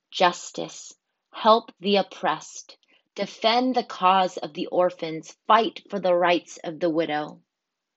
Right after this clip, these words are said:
In the Amplified translation, the one I just read was New Living Translation, but in the Amplified translation, it says, "Learn to do right, seek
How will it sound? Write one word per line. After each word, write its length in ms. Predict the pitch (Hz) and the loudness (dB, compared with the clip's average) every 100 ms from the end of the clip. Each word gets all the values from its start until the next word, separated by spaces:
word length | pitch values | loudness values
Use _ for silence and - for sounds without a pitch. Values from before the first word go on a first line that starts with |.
| _ - _ _ _ _ _ _ _ _ _ _ - | _ -20 _ _ _ _ _ _ _ _ _ _ -8
In 140 | 202 | 0
the 160 | 202 - | 0 2
Amplified 640 | 240 240 254 - 196 175 | 0 2 0 4 4 4
translation, 760 | - 170 170 - 165 - 180 175 | 0 -6 -6 -2 -2 -2 -4 0
the 80 | 175 | 0
one 200 | 190 190 | 2 0
I 100 | 185 | -2
just 300 | 185 - 170 | -4 -4 0
read 200 | 165 160 | 0 0
was 240 | 160 - | -2 -2
New 140 | 180 | -4
Living 360 | 175 165 160 165 | 0 0 -2 -6
Translation, 720 | 165 156 156 151 156 - 156 156 - - - | -8 -12 -10 -10 -8 -10 -14 _ -20 -14 -2
but 140 | 185 | 0
in 100 | 190 | 0
the 220 | 190 - | -2 2
Amplified 580 | 262 - 214 - 175 170 | 0 0 -4 0 0 0
translation, 640 | - 180 170 170 165 - 175 | -4 -6 -2 0 0 -2 -6
it 80 | |
says, 260 | - 175 151 | -2 -2 -2
"Learn 380 | 185 226 254 254 | -2 2 2 2
to 140 | 226 175 | 0 -2
do 440 | 202 202 180 - | 0 0 0 -4
right, 540 | - 156 175 - - - _ _ _ _ _ _ _ _ - | 0 4 4 0 -10 -20 _ _ _ _ _ _ _ _ -16
seek 640 | - - - 277 - | -10 -4 2 2 2